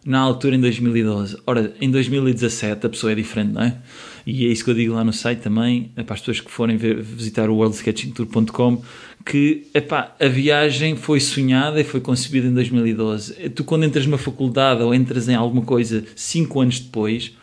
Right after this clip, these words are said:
obviamente que se não modificou nada, ou tá, ou está a ser um sucesso e, de facto, e, e não há, não é preciso mexer nada, a equipa ganha, não se mexe, ou então é,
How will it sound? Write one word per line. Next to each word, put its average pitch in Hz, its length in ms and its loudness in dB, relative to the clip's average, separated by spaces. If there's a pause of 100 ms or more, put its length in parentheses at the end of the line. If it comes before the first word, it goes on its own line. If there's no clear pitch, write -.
(120)
obviamente 120 480 0
que 175 300 -8 (180)
se - 240 -8
não 180 140 2
modificou 131 540 0
nada, 143 520 0 (500)
ou 147 140 0
tá, 117 380 0
ou 139 60 0
está 135 200 0
a 123 80 4
ser 131 180 -2
um 135 80 2
sucesso 127 460 0
e, 113 40 -2
de 110 80 -8
facto, 113 600 -4
e, 110 520 -2
e - 20 2
não 123 120 2
há, 110 180 2
não 131 120 2
é 127 40 2
preciso 127 240 0
mexer 120 220 0
nada, 110 200 0
a 120 40 2
equipa 117 280 -4
ganha, 117 300 2
não 117 80 2
se - 140 -6
mexe, 127 280 0 (400)
ou 190 80 0
então 123 260 0
é, 127 200 2